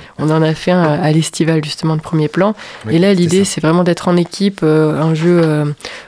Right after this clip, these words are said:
Speaker 1: ludique autour, euh, des, des affiches de cinéma, de deviner en premier, euh, quelle est l'affiche de, de quel film. Et là, pareil, on, on est sur, euh, un moment plutôt convivial et collectif, euh, au Joker's.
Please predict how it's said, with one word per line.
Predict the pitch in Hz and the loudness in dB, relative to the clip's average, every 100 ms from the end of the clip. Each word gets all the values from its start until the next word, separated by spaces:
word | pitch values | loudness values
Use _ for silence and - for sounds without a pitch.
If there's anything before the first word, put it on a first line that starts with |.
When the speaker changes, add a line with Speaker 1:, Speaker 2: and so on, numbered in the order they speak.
| - | -4
Speaker 1:
ludique | 170 165 196 196 | -2 0 -2 -2
autour, | 156 - 185 165 | -6 0 0 2
euh, | 156 151 147 147 143 147 160 | 0 0 0 -2 -2 -4 -4
des, | 151 147 143 143 143 - - - | -4 -2 -4 -4 -6 -10 -18 -6
des | 151 151 | -2 0
affiches | 160 180 | 0 0
de | 165 160 | 0 0
cinéma, | - 165 156 175 | 2 2 2 0
de | 151 | 0
deviner | 151 147 165 | 0 0 0
en | 156 | 0
premier, | - 151 156 170 151 | -2 0 2 2 0
euh, | 143 - - - _ | -4 -12 -20 -20 _
quelle | 185 175 | 0 2
est | |
l'affiche | 165 156 - 170 156 | 2 -2 -4 -4 -2
de, | 151 | -4
de | 139 143 139 160 | -2 -4 -8 -10
quel | - 139 | -8 -8
film. | - 170 202 151 135 - - - - | -4 0 2 0 -2 -14 -20 -20 -6
Et | 160 151 147 | 0 0 2
là, | 160 | -2
pareil, | 160 139 143 156 | -4 -8 -4 -4
on, | 147 143 175 | -4 -8 -6
on | 151 147 | -4 -4
est | 151 | -6
sur, | - 156 | -6 -6
euh, | 143 139 143 - - - - - | -6 -6 -10 -16 -20 -20 -16 -2
un | 165 | 2
moment | 170 165 175 | 4 4 2
plutôt | 190 185 208 202 | 0 -2 0 0
convivial | 196 170 170 151 151 160 175 | 0 2 2 2 2 2 2
et | 151 | 0
collectif, | - 156 147 - 156 160 151 | 0 -2 -2 -6 -8 -6 -6
euh, | 143 143 | -6 -4
au | 156 143 | -4 -2
Joker's. | 147 - 151 - | -4 -4 -6 -8